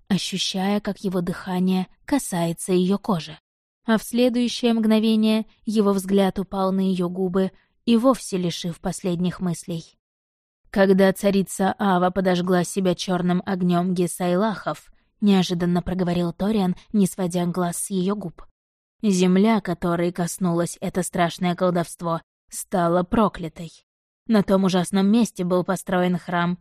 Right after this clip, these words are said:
Иль-Хаят, чтобы святость молитв Мираев могла компенсировать тьму, пропитавшую землю. После смерти Авы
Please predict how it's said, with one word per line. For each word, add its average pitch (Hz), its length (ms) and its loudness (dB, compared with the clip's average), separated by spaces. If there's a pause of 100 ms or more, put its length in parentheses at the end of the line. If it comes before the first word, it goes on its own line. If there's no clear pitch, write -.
Иль-Хаят, 196 680 -2 (180)
чтобы 185 360 -2
святость 175 580 -2
молитв 170 480 -4
Мираев 180 500 -4 (220)
могла 190 320 2
компенсировать 185 800 -2
тьму, 196 340 -2
пропитавшую 185 720 -2
землю. 160 380 -6 (600)
После 202 380 4
смерти 214 500 2
Авы 170 400 0